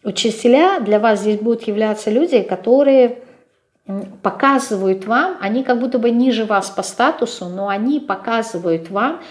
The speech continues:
э, что вам уже не нужно бороться, что вы уже на высоте, и здесь нужно развернуться и идти уже своим путём. То есть люди, которые показывают вам,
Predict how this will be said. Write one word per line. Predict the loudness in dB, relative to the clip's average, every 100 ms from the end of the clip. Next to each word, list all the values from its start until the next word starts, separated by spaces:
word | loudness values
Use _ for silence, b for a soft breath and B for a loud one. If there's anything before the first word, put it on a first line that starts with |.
| B B B B B B B B B 0
э, | 4 6 4 4
что | 2
вам | 4 6
уже | 6 4
не | 4 4
нужно | 4 2 -2
бороться, | 0 0 0 -2 -8
что | -4 0
вы | 2
уже | 2 2 4 6
на | 6
высоте, | 2 -2 -6 -4 0 0
и | 0 -2
здесь | 0 0 0
нужно | 0 2
развернуться | 0 0 2 4 2 2 0
и | 0
идти | -4 -2
уже | 0 0 -2
своим | -2 -2 -2 -2
путём. | -6 -6 -6 -4
То | -4
есть | -2
люди, | 2 2 4 4
которые | 2 0 0 4 4 4
показывают | -2 -8 -4 -2 -2 -4 -6 -4 -6 -4
вам, | -2 0